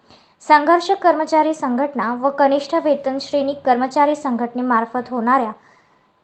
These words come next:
या संपाला पाठिंबा देण्यासाठी राज्य परिवहन महामंडळ आगार व्यवस्थापकाला सहा ऑक्टोबर रोजी मोर्शी आगारातील सर्व कर्मचारी संघटनेच्या वतीने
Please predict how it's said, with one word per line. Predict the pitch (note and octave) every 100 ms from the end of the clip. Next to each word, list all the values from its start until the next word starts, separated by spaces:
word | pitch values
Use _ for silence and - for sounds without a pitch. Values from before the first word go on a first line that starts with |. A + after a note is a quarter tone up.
| _ _ -
या | D#4
संपाला | D#4+ E4 D4 F4 E4 C4
पाठिंबा | C4+ C#4 C4+ D#4 F4+
देण्यासाठी | F4+ D4 B3+ C4 D4+ C#4+ A3+ B3 _
राज्य | C#4+ C#4 C#4
परिवहन | F#4+ F4+ D#4+ D4+ D#4 E4
महामंडळ | D#4 B3 C4 C#4+ C4 C4 C4
आगार | B3 A#3+ D4
व्यवस्थापकाला | D4+ D4 C4+ - A#3 B3+ B3+ C4 A3 A3 _ _ _ _ -
सहा | D4+ D4 F4+
ऑक्टोबर | E4 E4+ D4 C#4+ D4
रोजी | D#4 D4 A#3+
मोर्शी | C4+ C4+ C#4 C#4 -
आगारातील | F#4 E4+ D#4+ D#4 D#4+ E4+
सर्व | - D4 C4
कर्मचारी | C#4+ C4 A#3+ B3 C#4+ A#3+
संघटनेच्या | C4 - B3 C#4 C#4 C#4 C#4+
वतीने | C#4 A#3 A#3 D4+ A3